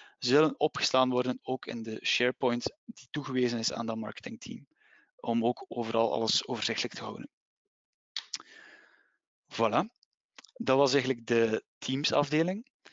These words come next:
Ehm, daarnaast heb je uw chat-afdeling. En, eh, hier is het eigenlijk, eh, zeer belangrijk, ook in deze tijden van remote work,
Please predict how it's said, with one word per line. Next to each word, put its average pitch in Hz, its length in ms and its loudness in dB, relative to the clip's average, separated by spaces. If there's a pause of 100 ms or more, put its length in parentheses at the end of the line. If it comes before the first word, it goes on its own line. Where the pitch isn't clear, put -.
(440)
Ehm, 135 720 2 (100)
daarnaast 127 760 0
heb 120 120 -6
je 123 100 -2
uw 120 180 -6
chat-afdeling. 156 840 0 (460)
En, 120 440 0
eh, 120 560 4
hier 147 200 -2
is 147 140 4
het - 100 -4
eigenlijk, 123 520 -4
eh, 113 300 -4
zeer 113 300 0
belangrijk, 143 600 0
ook - 240 -6
in 113 200 -2
deze 123 300 0
tijden 120 300 2
van 117 300 -2
remote 117 440 0
work, 120 340 0